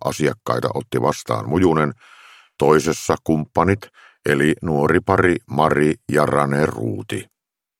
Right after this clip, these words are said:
"Sammuttakaa savukkeenne ja kiinnittäkää turvavyönne", lentoemäntä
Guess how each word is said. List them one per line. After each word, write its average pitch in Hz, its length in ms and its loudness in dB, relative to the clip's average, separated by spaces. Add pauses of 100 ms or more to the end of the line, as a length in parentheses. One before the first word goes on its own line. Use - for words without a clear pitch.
(1120)
"Sammuttakaa 110 520 2
savukkeenne 71 760 0
ja 60 220 -2
kiinnittäkää 78 680 -2
turvavyönne", 104 720 -4 (380)
lentoemäntä 64 640 -4